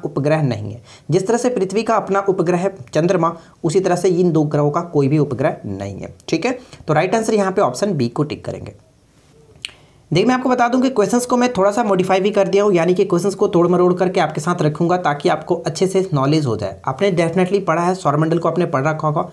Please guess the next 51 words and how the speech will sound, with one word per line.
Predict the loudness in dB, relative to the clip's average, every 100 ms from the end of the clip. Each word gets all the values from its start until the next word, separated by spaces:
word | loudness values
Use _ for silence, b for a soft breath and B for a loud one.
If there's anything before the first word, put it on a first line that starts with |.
| B B -2
तो | 0
अगर | 2 2 0
जितने | 0 0 2
भी | 2
चीज़ें | 2 0
आपने | 0 0
पढ़ा | 0 2
होगा | 2 0
सब | -2 -4 -2
चीज़ | 0 0
को | 2
यहाँ | 2 2
पे | 0
आप | -2 -2
कॉन्सेप्ट | -4 -2 -2
को | 0
लगाइए, | 0 0 -4 -4
देखते | -2 -2 -2
हैं | -2
कितना | -2 -2 -2
आप | -2
स्कोर | -2 0 0 0
कर | -2
पाते | 0 -4 -6
हैं। | -16 -10
जो | 0 2
भी | 2
चीज़ें | 0 0 0
पढ़े | 0
आपने | -2 -2 -2
यहाँ | 0 0
पे | 0 -2 -2
यूज़ | -4 -4 -4
कीजिए। | -12 -14 -18 b b b b b b _
देखिए | 0 0
क्या | 0 0
कह |
रहा | 2 2
है |
क्वेश्चन | 2 0
कि | 0 0
शुक्र | 0 -2 0 0
ग्रह | 2 0
के | 2 0
संबंध | 2 2 2 2
में | 2
निम्न | 2 2 2
कथनों | -2 -2 -4
पर | -2 -2
विचार | -2 -4 -12
कीजिए, | -14 -20 -20